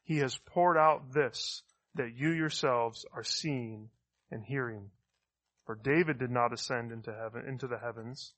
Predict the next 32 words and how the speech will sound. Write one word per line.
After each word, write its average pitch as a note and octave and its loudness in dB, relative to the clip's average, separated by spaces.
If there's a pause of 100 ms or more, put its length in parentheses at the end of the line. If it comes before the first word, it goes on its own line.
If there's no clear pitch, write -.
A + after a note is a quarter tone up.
(380)
but A2+ -4
he D3+ -4
himself D3+ 4
says, C3 -6 (420)
"The A#2+ 2
Lord C#3+ 6
said C#3 2
to C3+ -2
my C3 6
Lord, A#2 -2 (460)
'Sit - 0
at C#3 -2
my C3+ 4
right B2+ 0
hand A#2+ -2 (500)
until C3+ 0
I B2+ 4
make B2+ -4
your C3 -6
enemies A#2 -6 (180)
your F3 -12
footstool.'" - -10 (1700)
Let C3+ 2
all D3+ 10
the D#3+ 8
house D3 10
of C3+ -2
Israel B2+ 2
therefore C3 2
know C#3+ 4
for C#3+ -4
certain A2 -6